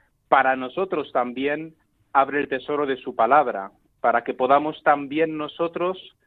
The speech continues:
pues, por todo el mundo, eh, pues, extender esta riqueza inagotable. ¿Mm?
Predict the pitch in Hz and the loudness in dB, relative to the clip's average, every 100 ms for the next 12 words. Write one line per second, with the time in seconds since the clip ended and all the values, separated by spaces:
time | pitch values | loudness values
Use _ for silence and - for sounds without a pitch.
0 | _ _ _ - 127 120 127 120 135 139 | _ _ _ 0 0 2 2 2 2 2
1 | 143 143 151 156 156 170 175 _ _ _ | 2 0 -2 0 2 2 0 _ _ _
2 | - 131 127 120 120 - - 120 117 - | -2 2 4 6 4 0 -2 2 2 2
3 | 127 - - 127 117 113 165 - - - | -2 -2 -2 0 2 4 4 2 -2 -10
4 | - 127 - 135 131 123 131 - 139 139 | -6 0 2 2 2 0 -2 4 4 4
5 | 139 _ _ _ _ 143 127 113 101 95 | -2 _ _ _ _ -2 2 2 0 0
6 | 90 80 82 - _ _ - 113 | -2 -2 -12 -16 _ _ -16 -14